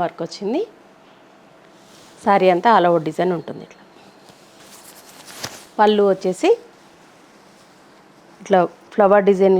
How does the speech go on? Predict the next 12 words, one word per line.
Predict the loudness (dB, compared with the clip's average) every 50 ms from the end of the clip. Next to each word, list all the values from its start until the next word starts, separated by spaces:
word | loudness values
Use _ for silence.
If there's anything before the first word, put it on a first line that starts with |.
| 2
లాగా | 2 2 2 2 0
వచ్చింది. | -2 -4 -8 -12 -12 -10 -6 -4
పళ్ళు | -4 -4 -4 -4 -6 -6
కూడా | -4 -4 -4 -4 -6 -8 _ _ _ _ _ _ _ -4 -4
రెగ్యులర్గా | -4 0 0 0 0 0 0 -2 -4
ఉండే | -2 -4 -4 -4
లైన్స్ | -2 -2 -4 -4 -6 -6 -6
కాకుండా | -6 -6 -6 -6 -6 -6 -8
డిఫరెంట్గా | -8 -12 -14 -16 -12 -8 -6 -6 -6
వచ్చింది. | -8 -12 -20 -20 -20 -20 _ _ _ -20 -20 -20 -20 -20 -20 -20 -20 -20 -20 -20 -20 -20 -20 -20 -20 -20 -20 -20 -20 -20 -20 -20 -20 -20 -20 -20 -20 -20 -20 -20 -20 -20 -20 -20 -20 -20 -20 -20 -20 _ 0
ప్రతి | 0 0 2 4
శారీ | 4 4 4 4